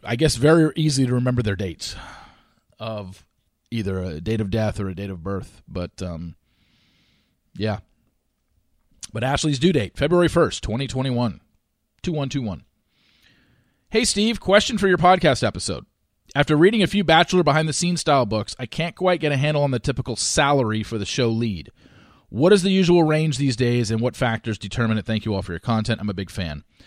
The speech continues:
Uh, there is no set salary. Everyone negotiates differently. I had Deanna Pappas on the podcast, what, two, three years ago, and she said she did it for ten thousand dollars 'cause she didn't know any better.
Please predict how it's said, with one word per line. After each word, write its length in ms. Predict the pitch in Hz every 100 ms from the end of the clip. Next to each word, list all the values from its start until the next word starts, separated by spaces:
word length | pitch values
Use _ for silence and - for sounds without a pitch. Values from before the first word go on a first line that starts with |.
| _ _ _ -
Uh, 60 | -
there 240 | 190 240
is 100 | 214
no 160 | 202 196
set 300 | - 160 -
salary. 600 | 131 117 117 123 127 -
Everyone 380 | 135 160 175 175
negotiates 560 | 147 139 135 139 127 -
differently. 640 | 123 127 110 131 139 113
I 100 | 113
had 200 | 123 120
Deanna 300 | 117 120 120
Pappas 360 | - 113 120 -
on 100 | 110
the 60 |
podcast, 540 | 107 110 107 117 113 -
what, 180 | 98 -
two, 220 | 139 131
three 220 | 131 120
years 180 | 127 127
ago, 200 | 139 135
and 100 | 117
she 100 | 143
said 240 | - 139
she 120 | - 117
did 160 | 123
it 120 | 117 - - -
for 100 | 135
ten 220 | 131 147
thousand 320 | 127 123 123 120
dollars 420 | 123 110 85 -
'cause 100 | 117
she 120 | 147
didn't 140 | 131
know 120 | 123 123
any 100 | 110
better. 320 | 82 58